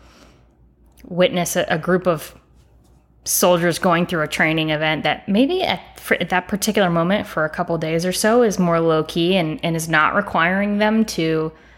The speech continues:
expel a lot of electrolytes and, you know, exercise heavily. So when they're, you know, when their leader stands over them and says, "Pour the entire compartment, the whole package of salt into your food and eat the whole thing," it's like, that's probably not necessary right now.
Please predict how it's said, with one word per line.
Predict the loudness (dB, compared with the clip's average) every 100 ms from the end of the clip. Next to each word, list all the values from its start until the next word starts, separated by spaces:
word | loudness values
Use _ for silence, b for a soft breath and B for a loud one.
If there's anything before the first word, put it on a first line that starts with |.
| b b _ -4
expel | -2 0 2 2
a | 2
lot | 2 0
of |
electrolytes | 0 -2 -2 -2 0 -2 -2
and, | -4 -2
you | -4
know, | -4
exercise | -4 -4 -6 -6 -6 -6
heavily. | -4 -2 0 0 -2 -8 -12
So | -8 -2 0 0
when | 0 0
they're, | 0 0 -2 b b b b b
you | -6
know, | -2 -2
when | 0 0
their | 0
leader | 0 2 2 0
stands | -2 -4 0 0
over | 0 0
them | 0 -2
and | -4
says, | -6 -8
"Pour | 0 2 2
the | 2
entire | 2 2 0 -4 -2 -2
compartment, | -4 -4 -4 0 0 0 -6 -8 -10
the | -8
whole | -4 0 0
package | 2 0 0 -2
of | -2
salt | 0 0 0 0
into | 2 4
your | 2
food | 2 0
and | -2 0
eat | 0
the | 0
whole | -2 0 0
thing," | 0 -4 -4
it's | -6
like, | -8 -6
that's | -4 -4 -4 -8 -10 b b b b -10
probably | 0 0 2
not | 0 0
necessary | 0 -2 -4 -4 -4 -4 -6
right | -10 -8
now. | -2 0 0 0 -2